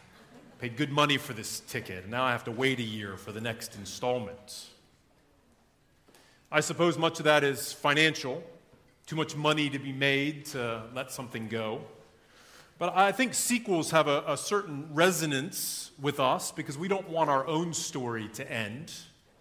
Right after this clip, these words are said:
We don't want to go into eclipse. These days you hear a lot about people pressing through middle age and wanting to have a second act career. You can find out a lot online about how to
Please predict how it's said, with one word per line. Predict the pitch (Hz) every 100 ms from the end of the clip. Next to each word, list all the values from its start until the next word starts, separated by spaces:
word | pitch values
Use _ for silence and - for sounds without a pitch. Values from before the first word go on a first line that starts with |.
| _ _ _ _ _ -
We | 156
don't | 160 143
want | 139 131
to | 131
go | 120 135 127
into | 120 - 156
eclipse. | 110 - 131 143 - - - - - _ _ _ _ _ _ _ _ _ 135
These | 143
days | 143 139
you | 135
hear | 139 139
a |
lot | 131 135 139
about | 135 131 -
people | 139 139 135 127
pressing | 127 151 139 147
through | 135 143
middle | 135 147 143 135
age | 139 147 143
and | 127 120
wanting | 139 139 127
to | 123
have | 127
a | 123
second | - - 165 160 139 123 -
act | 131 135 - - - -
career. | 143 131 131 117 85 - - _ _ _ _ _ _ -
You | 104
can | 117
find | 101 127
out | 127 123
a | 117
lot | 113 131 131 123
online | 120 120 123 131 127 113
about | 107 113 113
how | 135
to | 123